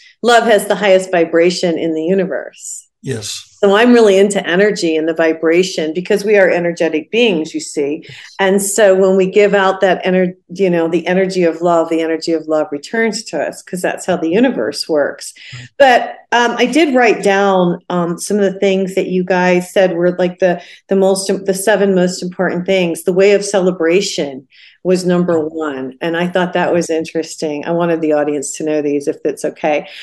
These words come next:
Speaker 2: Sure.
Speaker 1: Uh, two, the way of helping, like you were just talking about. Um,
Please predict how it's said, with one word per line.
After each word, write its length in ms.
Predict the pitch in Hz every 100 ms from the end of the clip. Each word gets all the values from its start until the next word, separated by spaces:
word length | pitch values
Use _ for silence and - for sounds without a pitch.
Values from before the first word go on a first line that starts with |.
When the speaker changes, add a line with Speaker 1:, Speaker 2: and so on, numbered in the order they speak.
| -
Speaker 2:
Sure. 100 | -
Speaker 1:
Uh, 140 | 202 196 - _ _ - _
two, 280 | - 285 262
the 100 | 220
way 180 | 220
of 80 | 185
helping, 580 | 190 233 208 208 175 170
like 220 | 185 175 185
you 60 |
were 100 | 180
just 240 | 170 165 -
talking 420 | 165 151 - 160
about. 540 | - - - - - - - - _ - _ _
Um, 340 | 202 185 180